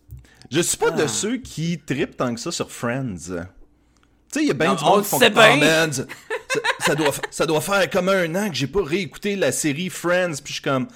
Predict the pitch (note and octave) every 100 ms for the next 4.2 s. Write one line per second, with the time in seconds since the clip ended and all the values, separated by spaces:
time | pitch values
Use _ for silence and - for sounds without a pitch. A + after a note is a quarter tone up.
0 | - C#3 D#3 B3 C#4+ E4 D#4 C4+ C#4 D4
1 | F#3 - D#3+ D#3 F3+ A3 F3 D3 C3+ G#2+
2 | C3 G#3 G#3 E3 F3+ - A3+ G#3 A3 F#3+
3 | E3+ D3+ C3+ C3+ C3+ B2+ B2+ A#2+ G#2 E2+
4 | F2+ G2+